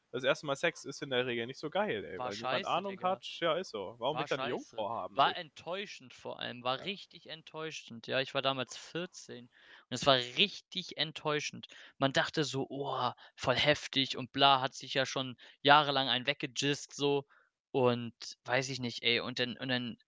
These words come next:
Speaker 2: hängst du da mit der Tüte überm Pimmel, Alter, haust das Ding rein und s-, denkst dir so: "Okay, das ist es jetzt?" Also, es war für mich wirklich enttäuschend.
Speaker 1: Ja, also ich hatte,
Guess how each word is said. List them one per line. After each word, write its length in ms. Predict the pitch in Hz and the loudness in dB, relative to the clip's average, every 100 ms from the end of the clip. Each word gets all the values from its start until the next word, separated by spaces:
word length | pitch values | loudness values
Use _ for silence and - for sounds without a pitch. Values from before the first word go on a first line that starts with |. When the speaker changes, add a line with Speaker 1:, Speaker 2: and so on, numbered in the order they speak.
| _ _ _ | _ _ _
Speaker 2:
hängst 320 | - 143 147 147 | 2 2 4 4
du 40 | |
da 120 | 143 | 4
mit 120 | 139 131 | 6 4
der 140 | 127 | 4
Tüte 240 | - 151 151 | 2 0 0
überm 240 | 139 139 127 | 2 0 2
Pimmel, 300 | 147 143 127 | -2 0 0
Alter, 460 | 139 139 139 - | -2 -4 -8 -6
haust 200 | 143 139 | -6 -4
das 140 | 131 - | -6 -8
Ding 180 | 139 131 | -8 -6
rein 320 | 127 139 139 | -6 -6 -8
und 140 | 131 - | -16 -20
s-, 140 | 123 | -10
denkst 240 | 127 131 - | -4 -4 -4
dir 80 | 123 | -10
so: 320 | 123 123 123 _ _ _ _ - | -4 -4 -6 _ _ _ _ -14
"Okay, 460 | - - 117 151 _ _ _ | -12 -2 0 0 _ _ _
das 180 | - - | -2 -2
ist 180 | - - | -6 -8
es 160 | 180 214 | -2 2
jetzt?" 400 | 226 - - _ _ _ _ _ _ - | 2 2 -18 _ _ _ _ _ _ 2
Also, 180 | 139 131 | 2 4
es 140 | 123 143 | 4 6
war 220 | 143 143 | 6 4
für 140 | - 147 | -4 -8
mich 180 | 135 135 | -6 -6
wirklich 260 | 151 156 | -4 -2
enttäuschend. 680 | 151 - 165 175 - 123 - _ _ _ _ _ _ _ | -2 4 4 4 0 -6 -12 _ _ _ _ _ _ _
Speaker 1:
Ja, 300 | 131 127 127 | -6 0 2
also 220 | 127 127 127 | 2 0 -4
ich 100 | 143 | -2
hatte, 500 | 147 143 127 127 | -2 0 0 0